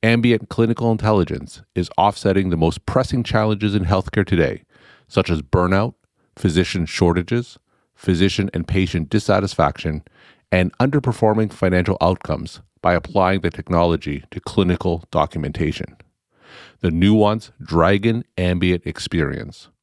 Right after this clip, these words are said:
or dax for short, utilizes artificial intelligence and natural language processing to automatically document care.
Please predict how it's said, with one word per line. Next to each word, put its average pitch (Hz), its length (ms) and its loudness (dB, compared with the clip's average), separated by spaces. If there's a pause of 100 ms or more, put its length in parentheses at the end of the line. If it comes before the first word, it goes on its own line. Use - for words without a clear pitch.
(120)
or 82 100 2
dax 87 580 0
for - 160 -2
short, - 440 -4 (480)
utilizes 95 640 4
artificial 120 520 0
intelligence 80 800 -2 (240)
and 87 180 -2
natural 104 640 0
language 87 520 0
processing - 640 -2 (400)
to - 180 -4
automatically 107 680 2
document 85 560 0
care. - 360 -6